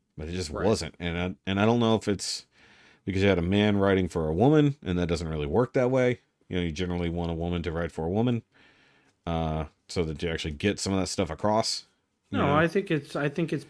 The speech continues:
Speaker 2: purely the writing in terms of what, what you're, what
Speaker 1: And
Speaker 2: you
Speaker 1: the
Speaker 2: have to work
Speaker 1: dialogue,
Speaker 2: with. Have
Speaker 1: too.
Speaker 2: some, the dialogue, right.
Speaker 1: It was kinda,
Speaker 2: Y-,
Speaker 1: eh.
Speaker 2: yeah, there's, there's just,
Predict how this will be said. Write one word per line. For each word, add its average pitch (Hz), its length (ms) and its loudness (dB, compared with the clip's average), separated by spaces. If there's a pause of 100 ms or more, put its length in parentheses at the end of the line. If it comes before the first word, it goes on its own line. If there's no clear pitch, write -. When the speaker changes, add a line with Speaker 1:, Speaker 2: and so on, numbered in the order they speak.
Speaker 2:
purely 139 420 0
the 127 100 -2
writing 120 500 -8
in 113 140 -8
terms 117 360 -12
of 98 140 -12
what, 110 200 -10 (200)
what 117 200 -8
you're, 113 360 -8 (160)
what 117 160 -6
Speaker 1:
And 107 80 -2
Speaker 2:
you 107 60 0
Speaker 1:
the 104 60 -8
Speaker 2:
have 113 280 -10
to 107 100 -6
work 101 60 -4
Speaker 1:
dialogue, 85 520 0
Speaker 2:
with. - 100 -10
Have - 160 0
Speaker 1:
too. - 60 2
Speaker 2:
some, 139 360 -4 (140)
the 127 80 -6
dialogue, 107 640 -10
right. 107 320 -10
Speaker 1:
It 82 220 -8
was 95 200 -4
kinda, 107 300 -4
Speaker 2:
Y-, - 60 -8
Speaker 1:
eh. 92 200 0
Speaker 2:
yeah, 160 240 4
there's, 160 280 0
there's 160 360 2
just, - 340 -8